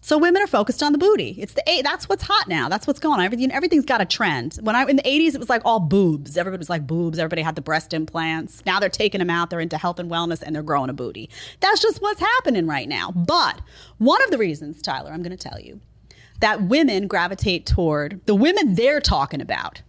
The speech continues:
these influencer types that gravitate toward lower body is because it's easier for women. It's easier.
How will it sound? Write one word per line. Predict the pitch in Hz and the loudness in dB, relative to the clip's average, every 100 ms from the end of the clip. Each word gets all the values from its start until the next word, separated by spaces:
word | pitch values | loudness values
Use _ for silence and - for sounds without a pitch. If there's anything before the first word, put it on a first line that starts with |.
| - - _ _ - | -20 -20 _ _ -2
these | 185 - | -2 0
influencer | 190 170 147 143 113 | -4 -2 -6 -6 -10
types | - 160 - - | -10 -10 -10 -2
that | 196 208 | -2 0
gravitate | 220 247 - 262 - | 0 0 0 -2 0
toward | 247 240 | -2 0
lower | 254 269 | 2 0
body | 277 349 339 | 2 2 4
is | 311 | 2
because | 302 320 349 | -2 -6 -6
it's | 311 - _ 294 | -8 -10 _ -2
easier | 311 320 233 180 156 | 0 2 0 0 -2
for | 165 147 | -4 -6
women. | 139 120 107 180 _ - _ _ _ _ _ _ | -6 -8 -10 -16 _ -20 _ _ _ _ _ _
It's | 523 - | 0 2
easier. | 508 587 539 320 196 165 | 0 0 0 2 2 0